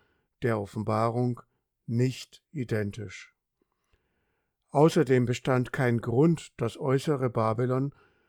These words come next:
also die Stadt im heutigen Irak, in Jeremia fünfundzwanzig sechsundzwanzig mit Sheshach zu verschlüsseln, es sei denn, um hier ein ganz anderes Geheimnis anzudeuten.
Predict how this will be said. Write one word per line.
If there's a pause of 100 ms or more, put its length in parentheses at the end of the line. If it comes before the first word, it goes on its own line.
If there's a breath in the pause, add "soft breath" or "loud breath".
(160 soft breath)
also
die
Stadt
im
heutigen
Irak, (760)
in
Jeremia
fünfundzwanzig
sechsundzwanzig (240)
mit
Sheshach
zu
verschlüsseln, (540)
es
sei
denn, (200)
um
hier
ein
ganz (100)
anderes
Geheimnis
anzudeuten.